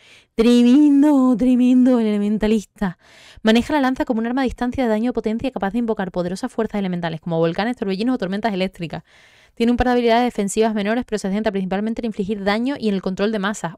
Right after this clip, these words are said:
¡Oh! C C a saco. Su estilo de juego es más bien tipo cañón de cristal. Glass Cannon. O sea,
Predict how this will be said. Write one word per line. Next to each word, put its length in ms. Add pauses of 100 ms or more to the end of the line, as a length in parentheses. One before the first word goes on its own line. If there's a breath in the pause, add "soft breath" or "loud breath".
(220)
¡Oh! 200 (420 loud breath)
C 220
C 220
a 60
saco. 340 (560 soft breath)
Su 120
estilo 200
de 40
juego 180
es 40
más 120
bien 180
tipo 220
cañón 300
de 60
cristal. 640 (380)
Glass 340
Cannon. 640
O 80
sea, 520